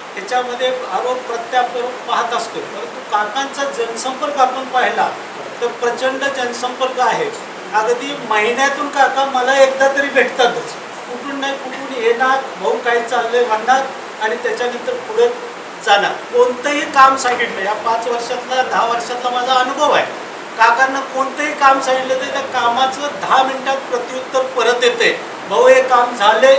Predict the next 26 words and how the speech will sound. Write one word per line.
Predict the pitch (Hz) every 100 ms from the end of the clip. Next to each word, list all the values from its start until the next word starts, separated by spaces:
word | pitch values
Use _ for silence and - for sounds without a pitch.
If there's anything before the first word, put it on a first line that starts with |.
| - - - -
हे | 247
काम | 247 254 247
उद्याच्याला | 240 247 247 240
होईल." | 247 214 - - - - - -
एवढा | 214 247 285
तत्पर | 285 285 247 - - - -
खासदार | - 233 247 226 - -
मी | 233
आजपर्यंत | 214 226 - 226 233 -
पाहिला | 233 196 226 247
नव्हता. | 247 233 254
या | 247 240
दहा | 202 208
वर्षामध्ये | 226 233 226 220 226 226
हे |
मी | 220 -
सगळं | - 214 226
अनुभवलंय | - 196 196 202 262 262 185 165 - - -
आणि | 214
काकांच्या | 208 - 202 202 262 262 269
रूपानं | 254 220 - 262 220 - - - - - - - 175
या | 233 262
जिल्ह्याला | 269 254 254 247
खूप | 233 - - 285 - -
चांगला | - 214 247 277 -
खासदार | 233 233 254